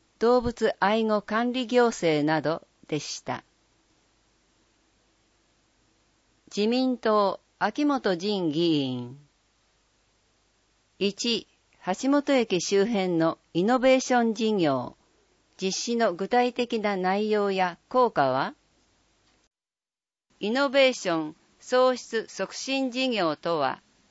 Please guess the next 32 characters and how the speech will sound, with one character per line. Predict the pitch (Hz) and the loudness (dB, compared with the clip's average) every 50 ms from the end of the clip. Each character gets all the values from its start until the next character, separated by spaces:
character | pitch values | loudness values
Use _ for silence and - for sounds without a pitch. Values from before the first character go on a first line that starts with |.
| _ _ _ _ _ _ _ _ _ _ _ _ _ _ _ _ | _ _ _ _ _ _ _ _ _ _ _ _ _ _ _ _
本 | - 294 302 302 | -2 0 0 0
市 | - 233 202 | 0 -2 -2
の | 180 180 165 | -2 -2 -2
公 | - - 190 190 | -2 0 0 0
募 | 185 165 175 170 | 0 0 0 0
に | 165 165 160 151 - _ _ - | 2 2 0 -2 -4 _ _ -8
ジ | 147 175 220 | -4 0 0
ェ | 240 247 | 2 2
イ | 247 | 4
ア | 247 240 | 4 4
ー | 233 | 2
ル | 185 175 160 | 2 -2 -2
東 | - - 196 208 196 - | -2 0 0 0 0 2
海 | 202 190 185 180 | 2 2 2 2
が | 180 175 170 - - | 2 0 0 -2 -2
応 | - 175 208 220 202 | -2 0 0 0 0
募 | 185 208 202 | 0 -2 -4
し | - - | -4 -4
て | - 185 180 - - - | -2 0 0 0 -2 -6
選 | - - 196 214 220 | -6 -4 -2 -2 -2
定 | 220 - 220 214 208 196 | -2 0 0 0 0 0
さ | - 170 151 139 | 0 0 0 0
れ、 | 139 127 - _ _ _ _ _ _ _ _ _ | -2 -4 -8 _ _ _ _ _ _ _ _ _
拠 | - 202 202 | -8 -6 -4
点 | - 247 247 247 247 240 233 | -2 -2 0 0 0 2 2
を | 226 220 - - _ _ | 2 0 0 -2 _ _
運 | 202 226 254 269 277 | -2 0 0 2 2
営 | 269 262 254 | 2 2 0
す | 254 - - 214 | 0 -2 -4 -2
る | 220 247 214 | -2 -2 -2
事 | 170 180 175 165 | 0 0 0 2
業。 | 156 139 131 127 123 120 - - | 2 0 0 -2 -4 -8 -12 -18